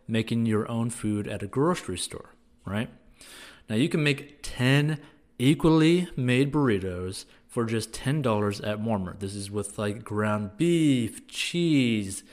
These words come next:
the actual burrito wrap, right? With the extra large, you know, two dollar or three dollar, ten extra large burrito wraps, right? At Walmart. You could get this pretty cheaply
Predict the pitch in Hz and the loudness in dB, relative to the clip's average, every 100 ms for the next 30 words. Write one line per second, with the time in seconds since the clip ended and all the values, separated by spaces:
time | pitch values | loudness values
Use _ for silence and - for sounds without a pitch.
0 | - _ - - 123 131 - 131 123 123 | -20 _ -8 -2 -2 -2 -2 -2 2 4
1 | 147 202 151 104 85 - - _ - 90 | 4 6 6 4 -2 -6 -14 _ -8 -4
2 | 107 175 196 110 - 107 117 - - 110 | -2 -2 -4 -6 -4 -4 -4 -6 -4 0
3 | 107 107 104 104 101 - - - - - | 2 2 2 0 -2 -8 -18 -20 -20 -8
4 | 107 101 98 98 - 113 110 107 104 104 | -4 -2 -2 -4 -2 2 2 2 2 2
5 | 104 104 101 98 98 - _ - 107 107 | 2 2 0 -2 -6 -14 _ -4 -2 -2
6 | 101 104 101 98 101 101 - - 117 110 | -2 0 0 -2 -4 -4 -8 -4 -2 -2
7 | 120 - - 107 101 - - - - _ | -6 -8 -4 -2 -2 -6 -20 -20 -20 _
8 | 107 104 104 101 98 101 - - 107 101 | -6 -2 0 0 -2 -10 -16 -8 -4 -2
9 | 92 87 82 - - - 87 98 - - | -4 -6 -8 -12 -18 -16 -12 -10 -12 -16
10 | _ _ - 98 98 104 90 - - - | _ _ -10 -6 -4 -4 -6 -10 -18 -14
11 | - 110 120 135 135 117 107 - - _ | -8 -2 0 0 -2 -2 -4 -6 -12 _
12 | - 113 107 - 107 98 90 85 | -4 -2 -2 -6 -8 -8 -12 -12